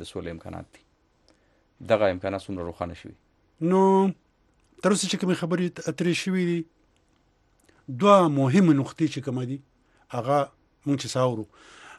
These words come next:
Speaker 2: هغه دا دي چې طالبان دا دې ته تیار شوي دي، دا ضمانت ورکوي په افغانستان کې به هیڅ قسمه ترهګرې ډلې ش-، نشتون ولري، نه به سره دوی مرګتیا وکړي. القاعده شوه، ایس ایس شو، یا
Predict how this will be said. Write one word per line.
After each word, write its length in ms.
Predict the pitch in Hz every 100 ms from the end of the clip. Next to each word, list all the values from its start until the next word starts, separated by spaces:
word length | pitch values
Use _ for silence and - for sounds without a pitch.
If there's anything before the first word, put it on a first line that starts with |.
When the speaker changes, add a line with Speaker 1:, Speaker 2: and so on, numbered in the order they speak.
| -
Speaker 2:
هغه 140 | 127 151
دا 60 | 175 170
دي 100 | 175 165 _ _ -
چې 120 | 147 143 147 - _ _ -
طالبان 500 | 139 143 165 170 175 - _ _ - 151
دا 80 | 156
دې 80 | 156 165
ته 100 | 147
تیار 180 | 156 139
شوي 180 | 185 185
دي، 100 | 170 165 _ _ _ _ _ - 123
دا 80 | 160
ضمانت 360 | 151 156 165 165
ورکوي 280 | 160 - 170 160
په 60 | 127
افغانستان 520 | 131 131 - 160 156
کې 60 | 156 147
به 100 | 147 143 _ _ _ -
هیڅ 100 | 165 -
قسمه 200 | 135 151 135
ترهګرې 340 | 139 127 131 139
ډلې 220 | 139 135 131 - _ _ _ _ -
ش-، 120 | - 147
نشتون 260 | 135 - 214
ولري، 280 | 226 240 233
نه 100 | 175 247
به 100 | 202
سره 180 | 147 147
دوی 80 | 147 139
مرګتیا 340 | 113 127 131 117
وکړي. 220 | 101 - _ _ _ _ _ -
القاعده 360 | 135 135 131 135 -
شوه، 160 | 123 117 127
ایس 100 | 127
ایس 100 | 131 -
شو، 120 | 135
یا 80 | 135